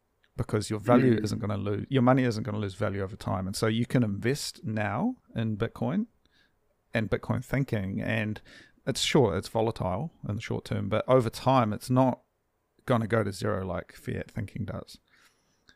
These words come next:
Speaker 2: Mm.
Speaker 1: And so is there an opportunity for this renaissance kind of off the back of all of the stuff that happened last year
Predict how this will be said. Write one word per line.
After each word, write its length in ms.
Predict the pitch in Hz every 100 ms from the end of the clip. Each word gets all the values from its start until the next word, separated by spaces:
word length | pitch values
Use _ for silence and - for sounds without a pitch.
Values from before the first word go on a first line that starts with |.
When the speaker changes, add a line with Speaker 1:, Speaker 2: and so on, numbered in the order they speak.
| -
Speaker 2:
Mm. 300 | 104 98 101
Speaker 1:
And 100 | 110
so 200 | 127 113
is 240 | 110 123
there 100 | 143
an 120 | 131 120
opportunity 560 | - - 131 156 156
for 180 | - 110
this 200 | 104 -
renaissance 520 | 107 107 123 - 101
kind 200 | - 143
of 120 | 123 -
off 280 | 135 127 -
the 120 | 127
back 300 | - 123 -
of 100 | 101
all 160 | 107
of 60 | 104
the 60 | -
stuff 240 | - 107
that 100 | -
happened 320 | 107 - 104
last 400 | 98 110 127 -
year 240 | - 92